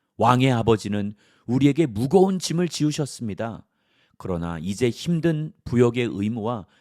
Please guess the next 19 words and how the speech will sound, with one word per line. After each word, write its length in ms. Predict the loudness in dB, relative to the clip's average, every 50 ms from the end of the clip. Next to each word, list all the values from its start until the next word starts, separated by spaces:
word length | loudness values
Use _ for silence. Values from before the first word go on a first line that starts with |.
| _ _ -12
솔로몬 600 | -4 0 2 2 4 2 2 0 0 -2 -2 -4
왕이 460 | -4 -2 -2 -2 -2 -2 -2 -4 -2 0
우리에게 500 | 0 2 2 2 2 2 0 -2 -2 -4
지우신 600 | -6 -6 -6 -6 -6 -6 -6 -8 -8 -8 -8 -8
무거운 400 | -8 -6 -2 0 0 0 -2 -4
짐을 440 | -6 -8 -8 -6 -4 -4 -6 -6 -8 _ _ _ _ -14
줄여주십시오. 800 | -8 -2 0 0 0 0 -2 -10 -14 -14 -16 -16 -16 -18 -18 _ _ _ _ _ _ _ _ _
그러면 340 | -2 0 2 2 2 2 2
우리가 380 | 2 0 0 0 0 0 -2 -2 -4
왕을 360 | -4 -4 -2 -2 -2 -2 -4
섬기겠습니다." 1000 | -4 -4 -4 -4 -4 -4 -4 -4 -6 -8 -8 -10 -14 -14 -14 -16 -20 -20 _ _ _ _ _ _ _ _ _ _ _ _ _ _ _ _ _ _ _ _ _ 0
르호보암이 500 | 2 4 4 6 4 4 2 2 0 -2
대답했습니다. 920 | -2 -2 -2 -2 -4 -4 -8 -12 -10 -10 -12 -12 -12 -12 -16 -16 -18 -20 _ _
"삼 320 | -18 -14 -10 -6 -4 -2 -2
일 180 | -2 -2 -4 -6
있다가 600 | -8 -10 -8 _ -8 -8 -6 -8 -10 -10 -10 -12 -16 _ _ _
다시 340 | -18 -16 -14 -12 -10 -8 -6
내게로 380 | -4 -4 -4 -2 -2 -2 -2 -4
와라." 340 | -6 -8 -14 -18 _ _